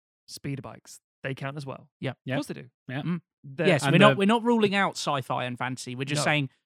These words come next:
Speaker 2: nothing that goes into space.
Speaker 1: Yeah.
Speaker 3: But land speeder, the hover
Speaker 2: Intentionally.
Speaker 3: things,
Speaker 1: Yeah.
Speaker 3: the land speeder things, spy-, speeder bikes,
Speaker 1: Yep.
Speaker 3: all that kind of stuff counts as
Speaker 1: But
Speaker 3: vehicles
Speaker 1: again,
Speaker 3: for sure.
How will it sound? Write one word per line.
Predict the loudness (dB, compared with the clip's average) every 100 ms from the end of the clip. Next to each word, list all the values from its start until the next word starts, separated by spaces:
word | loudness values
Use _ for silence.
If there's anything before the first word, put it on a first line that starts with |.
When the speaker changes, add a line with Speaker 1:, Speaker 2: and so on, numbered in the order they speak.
| -4
Speaker 2:
nothing | 0 0 0 0
that | -2 -2
goes | 0 0 -2
into | -4 -4 -4 -4
space. | -6 -6 -8 -6 -8 -8 -4
Speaker 1:
Yeah. | 0 0
Speaker 3:
But | 0 -4 -2
land | 2 2 2
speeder, | 0 0 2
the | 4
hover | 4
Speaker 2:
Intentionally. | 4 4 6 4 4 2
Speaker 3:
things, | 0 0 -2
Speaker 1:
Yeah. | -6 -14 _ _ _ -4
Speaker 3:
the | 2
land | 2 2
speeder | 0 -2 -2
things, | -2 0 -2 -4
spy-, | -2 2 2 0 -12
speeder | -4 -2 -2
bikes, | -2 -2 -2 -8 -14 -10
Speaker 1:
Yep. | -10 _ _
Speaker 3:
all | -2
that | -2 -2
kind | -4
of | -4
stuff | -6 -8
counts | -6 -8 -6
as | -4
Speaker 1:
But | 0
Speaker 3:
vehicles | 0 0 0
Speaker 1:
again, | 0
Speaker 3:
for | -2
sure. | -6